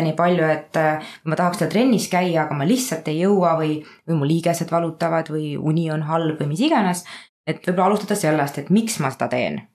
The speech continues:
Panna näiteks kirja endale. Ja siis mõelda juba, et mis võiksid olla need, äh, kohad, mida ma saaksin ise parandada. Ma tavaliselt lähen nagu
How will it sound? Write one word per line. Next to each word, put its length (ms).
Panna 220
näiteks 240
kirja 320
endale. 300
Ja 80
siis 160
mõelda 380
juba, 180
et 160
mis 160
võiksid 320
olla 160
need, 320
äh, 680
kohad, 260
mida 140
ma 100
saaksin 380
ise 200
parandada. 540
Ma 160
tavaliselt 320
lähen 240
nagu 260